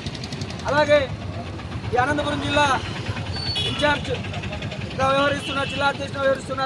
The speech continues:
రామప్ప గారు, రామప్ప నాయక్ గారి ఆధ్వర్యంలో, అలాగే తాడిపత్రి నియోజకవర్గం నుంచి వచ్చిన చుట్టా ప్రసాద్ గారికి, ఇక్కడికి వచ్చిన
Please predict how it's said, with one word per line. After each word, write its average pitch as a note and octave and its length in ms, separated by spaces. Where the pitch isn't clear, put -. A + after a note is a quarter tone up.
రామప్ప C4 320
గారు, C4+ 120
రామప్ప B3+ 320
నాయక్ C4 260
గారి C4+ 220
ఆధ్వర్యంలో, C4+ 560
అలాగే C4+ 320
తాడిపత్రి B3+ 400
నియోజకవర్గం C4+ 480
నుంచి C4 160
వచ్చిన B3+ 240
చుట్టా C4+ 240
ప్రసాద్ C4 320
గారికి, C4 280
ఇక్కడికి B3 260
వచ్చిన G3 180